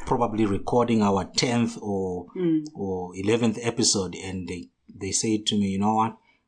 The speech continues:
Speaker 1: The, the, the relationships and boundaries, they,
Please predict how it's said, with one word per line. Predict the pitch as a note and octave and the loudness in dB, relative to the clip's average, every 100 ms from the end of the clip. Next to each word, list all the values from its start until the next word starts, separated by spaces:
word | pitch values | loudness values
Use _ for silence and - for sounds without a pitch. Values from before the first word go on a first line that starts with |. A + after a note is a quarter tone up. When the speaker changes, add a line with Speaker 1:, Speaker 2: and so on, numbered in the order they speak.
| _ | _
Speaker 1:
The, | G2+ G2 F#2 | -6 -4 -2
the, | F#2+ F2+ | -4 -4
the | F#2 F#2 F#2 F2+ | -6 -6 -8 -8
relationships | F2 F#2 G#2 A#2 A#2 A2 - | -6 -2 -2 0 -2 -2 -4
and | F#2 E2+ | -4 -4
boundaries, | F#2 G#2+ G#2 E2+ D#2+ - _ _ _ _ - | 0 0 0 -2 -6 -10 _ _ _ _ -20
they, | F2 F2+ F#2 | -8 -8 -8